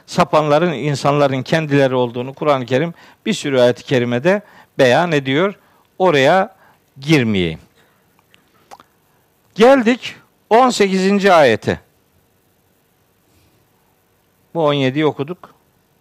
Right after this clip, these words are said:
Çok mu sürdü? Bir saat. Ne yapalım? Kalu,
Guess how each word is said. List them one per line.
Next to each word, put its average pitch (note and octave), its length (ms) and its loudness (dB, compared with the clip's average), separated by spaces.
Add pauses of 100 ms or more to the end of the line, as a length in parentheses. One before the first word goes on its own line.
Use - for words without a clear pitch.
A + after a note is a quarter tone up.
(600)
Çok - 280 -14
mu B2 80 -12
sürdü? B2 440 -12 (300)
Bir B2 60 -14
saat. F2+ 300 -10 (1040)
Ne C3 140 -14
yapalım? G2 360 -12 (3000)
Kalu, A#3 560 4